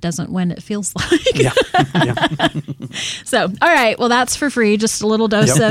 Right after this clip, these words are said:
Speaker 1: of the reality. I feel like I need a nap now 'cause that's how it's going. <laughs>
Speaker 2: But let's take a break.
Speaker 1: Wait.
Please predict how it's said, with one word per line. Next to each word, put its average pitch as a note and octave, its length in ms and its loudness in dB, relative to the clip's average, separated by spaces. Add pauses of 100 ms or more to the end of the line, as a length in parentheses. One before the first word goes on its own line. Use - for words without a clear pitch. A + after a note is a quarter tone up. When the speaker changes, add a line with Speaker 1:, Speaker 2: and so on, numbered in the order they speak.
Speaker 1:
of D3+ 720 -6
the D#4+ 80 -2
reality. A#3+ 540 2
I A#3 200 -2
feel A#3+ 140 -2
like A#3 100 -2
I A#3 60 -2
need A3 160 0
a G#3 60 -2
nap A#3 320 -2
now G3+ 180 -4
'cause G#3+ 160 -8
that's G#3 200 -8
how G3 100 -6
it's F3+ 120 -8
going. D3+ 260 -6 (140)
<laughs> - 160 -4
Speaker 2:
But D3 220 2
let's D3 160 -2
take D3+ 160 2
a B2 60 -2
break. C3 320 0 (640)
Speaker 1:
Wait. G4+ 400 -2